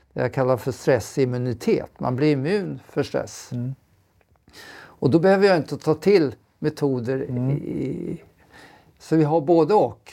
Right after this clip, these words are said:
Speaker 1: Både saker som man kan ta till i stunden och saker som man inte behöver ta till därför att man inte får den stressreaktion som man behöver förändra.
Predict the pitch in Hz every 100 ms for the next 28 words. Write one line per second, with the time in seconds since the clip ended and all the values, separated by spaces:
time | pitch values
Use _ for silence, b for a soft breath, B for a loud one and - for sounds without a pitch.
0 | - 151 147 143 185 - 160 131 160 -
1 | 135 135 135 - _ _ _ - 135 -
2 | 127 110 131 135 123 113 - 156 175 196
3 | 202 196 B B B B _ - 185 160
4 | 127 - 147 - 143 135 - b b b
5 | b 143 151 160 113 123 139 127 143 131
6 | 233 143 120 156 139 - 135 - 135 139
7 | 110 139 - 196 196 156 - _ _ _
8 | - 135 120 - 147 110 - 127 131 -
9 | 139 127 127 - 139 135 113 127 127 123
10 | 123 127 - 135 117 131 131